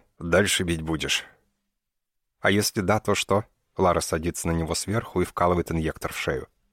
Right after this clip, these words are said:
«Вот смотри, даже отрезвляю тебя, чтобы сдачу дать мог. Мог ведь?» Молчит. «Зачем?» «Зачем я пришла?» Она снова чувствует подступающую злость.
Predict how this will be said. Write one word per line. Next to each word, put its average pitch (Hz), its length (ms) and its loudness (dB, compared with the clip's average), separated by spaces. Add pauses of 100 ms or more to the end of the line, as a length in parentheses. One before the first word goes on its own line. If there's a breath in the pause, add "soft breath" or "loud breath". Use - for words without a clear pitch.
(100)
«Вот 123 200 2
смотри, 101 440 2
даже 90 220 4
отрезвляю 101 500 2
тебя, 78 240 0
чтобы 82 240 -2
сдачу 80 340 0
дать 78 160 -2
мог. 71 300 -6 (320)
Мог 139 260 4
ведь?» - 240 -4 (920)
Молчит. - 540 0 (680)
«Зачем?» 80 640 0 (720)
«Зачем 92 420 4
я 92 140 4
пришла?» 113 440 0 (400)
Она 82 220 2
снова 80 320 0
чувствует 80 460 -4
подступающую 82 720 -2
злость. - 500 -8